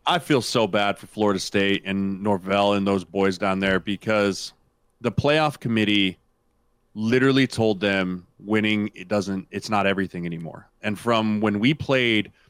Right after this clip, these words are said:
Pee Wee football to when I hung my cleats up, winning meant everything, right? It meant everything. It didn't matter how it happened. It didn't matter how you got there. As long as it was about the W in the L column, that's what got you up the next morning.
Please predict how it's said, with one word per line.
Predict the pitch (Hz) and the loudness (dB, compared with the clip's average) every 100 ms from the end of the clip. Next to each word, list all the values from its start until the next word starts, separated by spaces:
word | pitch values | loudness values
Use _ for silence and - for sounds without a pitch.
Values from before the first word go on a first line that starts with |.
| _ _ - | _ _ -6
Pee | 135 151 | 0 2
Wee | 151 143 | 4 2
football | - 104 - 78 78 _ _ _ | 2 -6 -6 -12 -12 _ _ _
to | - | -4
when | 110 | 0
I | 110 120 | 0 0
hung | 131 127 | 0 0
my | 117 | -2
cleats | 107 110 101 - | -2 -4 -4 -2
up, | 92 - _ _ | -2 -4 _ _
winning | 95 107 120 135 135 107 | -2 0 2 2 0 -4
meant | 101 98 92 - _ _ _ - | -4 -4 -4 -12 _ _ _ -4
everything, | 85 78 76 - 76 _ _ _ _ _ | -4 -4 -14 -16 -20 _ _ _ _ _
right? | - 113 | -4 -2
It | 135 147 | 0 2
meant | 156 151 | 0 2
everything. | 139 120 101 82 82 - _ _ - | -2 0 -2 -2 -14 -20 _ _ -2
It | 156 143 | -2 2
didn't | 170 143 | 2 2
matter | 139 139 | 2 2
how | 113 120 127 | 2 0 2
it | 156 | 2
happened. | 127 117 117 123 | 2 0 -2 -2
It | 113 - | -2 -4
didn't | 120 135 | -4 -2
matter | 131 123 117 | -2 0 0
how | 113 117 | 0 0
you | 135 147 | 2 2
got | 139 117 - | 2 0 -2
there. | 95 92 | -2 -2
As | 92 92 | -4 -4
long | 104 127 147 | 0 2 2
as | 147 117 | 0 2
it | 127 | 2
was | 110 98 | 0 -2
about | 92 101 - | 0 -2 -2
the | 82 - | -10 0
W | 113 127 143 139 | 0 0 2 2
in | 127 | 2
the | 127 | 0
L | 110 117 | 2 0
column, | - 110 98 98 92 _ _ _ _ | -2 -4 -2 -2 -6 _ _ _ _
that's | 107 104 | -4 -2
what | 127 107 | -4 -2
got | 107 - | -2 -2
you | 110 | -2
up | 101 | -2
the | - | -4
next | 95 87 - | -8 -8 -12
morning. | 87 78 | -14 -14